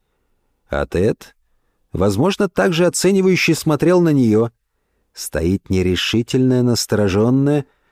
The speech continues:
в руках пальто и сапожки, которые она не решилась оставить в учительском гардеробе. Существовала ничтожная вероятность, что они оба не смогут перестроиться,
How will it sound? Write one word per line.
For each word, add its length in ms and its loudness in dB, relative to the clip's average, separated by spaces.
в 120 -2
руках 420 0
пальто 460 0
и 100 2
сапожки, 680 -2
которые 420 -2
она 120 0
не 140 2
решилась 420 2
оставить 460 0
в 20 4
учительском 560 -2
гардеробе. 580 2
Существовала 920 -2
ничтожная 640 0
вероятность, 680 0
что 220 -4
они 180 0
оба 300 0
не 120 0
смогут 440 -4
перестроиться, 840 0